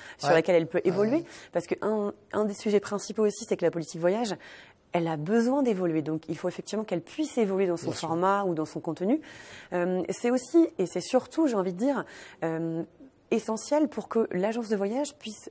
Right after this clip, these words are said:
Speaker 1: vérifier, euh, qu'elle puisse être, euh, paramétrée dans le S B T,
Speaker 2: Ouais,
Speaker 1: euh,
Speaker 2: correctement,
Speaker 1: qu'il, qu'il
Speaker 2: ouais.
Speaker 1: puisse fournir. Comme on l'a précisé, hein, le S B T, c'est un canal, euh, de diffusion de cette politique voyage. Et donc, voilà, un des éléments clés, c'est qu'elle puisse être vraiment, euh, intégrée à ce S B T.
Speaker 2: Le, la,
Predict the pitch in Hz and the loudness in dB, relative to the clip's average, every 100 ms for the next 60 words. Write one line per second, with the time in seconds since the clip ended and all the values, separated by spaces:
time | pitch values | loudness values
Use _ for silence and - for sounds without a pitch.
0 | - 170 208 220 - 311 339 - - - | -8 0 2 2 2 0 0 -6 -20 -20
1 | - - 170 170 220 202 - 240 233 233 | -8 0 0 0 -2 -2 -4 -2 -2 -4
2 | 196 175 160 160 226 208 208 196 - 254 | -2 0 0 -2 -4 -2 -2 -2 0 0
3 | 202 202 180 180 233 247 _ - 147 151 | 2 0 0 -2 -2 -4 _ -4 -2 0
4 | 165 135 - 131 202 - 208 220 214 202 | -2 -2 -4 -4 -6 -8 -8 -4 -2 0
5 | 160 - - - - 185 185 175 175 - | -2 -8 -20 -8 -2 2 4 2 -2 -6
6 | 208 240 214 185 165 180 214 202 180 160 | -2 0 2 2 2 -2 -2 -6 -6 -6
7 | - 196 208 202 165 160 156 151 156 - | -2 0 2 2 2 4 2 0 -2 -4
8 | 165 185 180 202 220 214 226 185 165 165 | 0 0 0 -2 -2 0 0 -2 -2 -4
9 | - 160 170 247 240 - - - - 160 | -2 -2 0 0 -2 -4 -14 -18 -4 0
10 | 165 226 196 180 156 170 165 170 160 151 | 2 0 0 -2 0 -2 -2 -2 -2 -2
11 | 196 214 190 165 147 - 185 - _ - | -4 -6 -2 -2 -2 -4 -4 -4 _ -20
12 | _ 277 247 170 180 185 160 143 - 170 | _ -20 -10 -4 0 2 2 0 0 0
13 | 202 180 147 _ - 156 156 139 143 - | 2 0 -4 _ -10 -4 -4 -4 -6 -8
14 | _ _ - - 170 175 | _ _ -4 -2 0 0